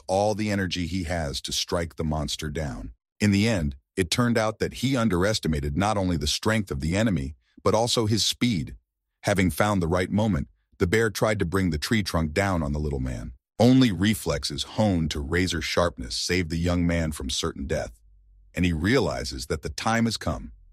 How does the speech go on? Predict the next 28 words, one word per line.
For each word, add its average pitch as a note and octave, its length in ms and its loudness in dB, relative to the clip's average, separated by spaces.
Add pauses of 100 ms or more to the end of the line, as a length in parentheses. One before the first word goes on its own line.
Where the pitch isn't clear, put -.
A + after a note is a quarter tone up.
(460)
On E2+ 140 0
his F2 160 0
order, A2 460 2
the - 100 -8
system F#2 400 0
transfers E2+ 560 -2
the C#2+ 120 -4
entire G#2 520 0
energy E2+ 360 0
reserve B1+ 460 -10
to C#2+ 220 -8
pumping D#2 340 0
parameters. C2+ 640 -6 (320)
Now G#2 160 6
stronger A#2 400 2
than G2+ 160 4
ever, A2 220 2
the D#2+ 100 -2
protagonist F#2 640 0
lashes F#2 500 2
out G#2 160 4
at D#2 120 -4
the - 80 -10
cursed - 400 0
bear F#2+ 260 4
in E2+ 60 2
a D#2+ 60 0
rage, D#2+ 540 2